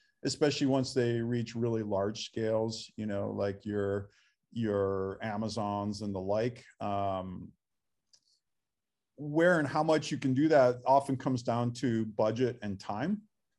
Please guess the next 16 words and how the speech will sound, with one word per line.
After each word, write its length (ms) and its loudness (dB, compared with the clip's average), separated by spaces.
right? 360 0
So, 960 0
you 140 -4
know, 240 -2
if 160 -4
you 80 -2
have 180 0
the 80 -2
budget, 480 2
I've 180 0
seen 280 -2
companies 440 -2
do 200 -4
that, 360 2
you 140 -4
know, 320 -2